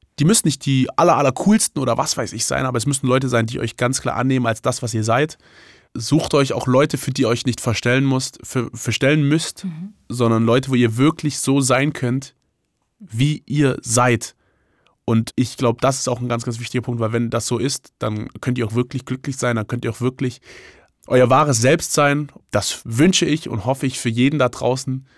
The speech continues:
Speaker 1: dass ihr euch für keine Person verstellen müsst, sondern wirklich einfach euer Selbst sein könnt, ohne komisch angeschaut zu werden oder gejudged zu werden, sondern einfach, dass ihr, dass die Leute das Positive in euch sehen und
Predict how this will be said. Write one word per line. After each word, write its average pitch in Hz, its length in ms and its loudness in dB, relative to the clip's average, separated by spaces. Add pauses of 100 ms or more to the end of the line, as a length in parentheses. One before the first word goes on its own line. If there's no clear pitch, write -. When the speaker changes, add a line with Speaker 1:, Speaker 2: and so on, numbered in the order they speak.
(440)
Speaker 1:
dass 110 240 0
ihr 117 140 -2
euch 117 100 -6
für 117 120 -6
keine 131 320 -2
Person 123 260 -2
verstellen 120 420 -4
müsst, 120 240 -6
sondern 110 360 -4
wirklich 117 300 -6
einfach 107 200 -4
euer 117 220 -4
Selbst 110 260 -4
sein 113 180 -2
könnt, 113 220 -6
ohne 117 320 -2 (160)
komisch 131 260 -2
angeschaut 123 520 -2 (480)
zu 123 160 -2
werden 120 420 4
oder 113 440 2
gejudged 117 460 2
zu 131 160 -2
werden, 123 320 2
sondern 107 220 -2
einfach, 104 440 -2 (640)
dass 113 240 0
ihr, 110 200 -4
dass 107 140 -6
die - 100 -6
Leute 113 200 0
das 110 120 -4
Positive 120 480 -2
in 113 60 -2
euch 110 160 -2
sehen 113 260 -4
und 101 460 -6